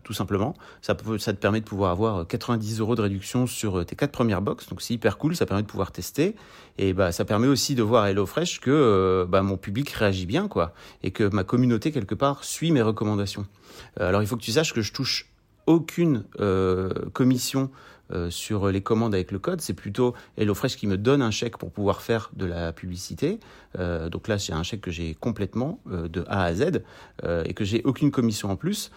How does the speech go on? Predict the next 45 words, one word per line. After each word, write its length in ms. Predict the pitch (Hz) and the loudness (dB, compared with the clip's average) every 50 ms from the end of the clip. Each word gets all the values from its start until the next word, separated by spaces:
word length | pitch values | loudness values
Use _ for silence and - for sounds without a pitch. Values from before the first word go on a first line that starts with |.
| - - - - | -20 -20 -18 -12
Simplement, 500 | - - - 131 104 135 127 120 147 190 | -4 2 2 2 4 6 6 6 6 6
ça 140 | 190 - 107 | 4 4 2
permet 240 | - 104 101 104 104 | 2 2 2 2 2
de, 400 | 101 107 98 92 92 92 90 90 | 2 2 2 2 2 2 0 0
de 60 | 87 90 | -2 -6
pouvoir 340 | - - 104 104 110 110 | -8 -8 -4 0 0 2
monitorer, 720 | 107 110 113 113 113 107 107 120 104 107 123 139 151 156 147 | 2 4 4 4 2 2 0 0 2 2 2 2 2 2 2
euh, 340 | 123 101 95 90 87 87 90 90 90 90 - - | 2 2 2 0 0 -2 -4 -6 -8 -10 -12 -10
ça 140 | - - 98 | -6 -6 -2
permet 200 | - 98 107 117 | 0 0 0 -2
de 40 | |
pouvoir, 280 | - - 101 101 - 101 | -2 -4 -4 0 0 2
à 80 | 95 92 | 2 2
HelloFresh 340 | 95 101 95 - 139 135 | 2 0 0 0 -2 -2
de 60 | 123 107 | -2 -4
pouvoir 240 | - 95 95 85 | -4 -4 -6 -4
surveiller 480 | - - 113 98 98 92 90 107 127 139 | -4 -4 -2 -2 0 0 0 -2 -2 -4
si, 320 | - - - 117 123 131 | -4 -6 -6 -6 -4 -4
euh, 240 | 117 95 87 85 87 | -2 -2 -2 -4 -4
le 100 | 85 87 | -2 -2
nombre 160 | 95 113 120 | 0 0 0
de 80 | 117 110 | 0 0
commandes 320 | 98 - 107 104 123 143 | -2 -2 0 0 0 0
que 100 | - - | -2 -2
mon 120 | 107 101 98 | -2 -2 -2
podcast 340 | - 95 - - 110 101 95 | -2 -4 -6 -4 -4 -4 -4
génère. 320 | 95 90 87 85 - - _ _ _ _ | -4 -6 -6 -8 -10 -14 _ _ _ _
Donc 80 | - 127 | 0 4
voilà, 160 | 117 120 98 | 4 4 4
par 140 | - - 117 | 4 2 2
exemple, 280 | 107 104 135 143 - - - - - - | 2 4 2 2 0 -2 -12 -20 -20 -20
c'est 140 | - - - | -6 -2 0
un 60 | 104 | 0
truc 140 | 98 - 170 | 0 0 0
que 80 | 147 131 | 0 -2
tu 140 | 104 - 107 | -2 -4 -4
pourrais 200 | - 101 101 90 | 0 0 0 0
faire. 260 | - 87 80 - - | 0 -4 -8 -10 -12
Si 140 | - - - | -14 -12 -10
ça 120 | - 104 | -8 -6
t'intéresse 360 | 95 107 101 - 104 107 123 117 | -4 -4 -2 -2 0 0 0 0
de 60 | 113 | -2
pouvoir 280 | 92 101 101 107 107 | -2 -2 0 0 2
me 80 | 107 101 | 2 0
soutenir, 460 | 92 - - 87 104 120 143 170 156 | -2 -4 -6 -2 0 0 2 0 0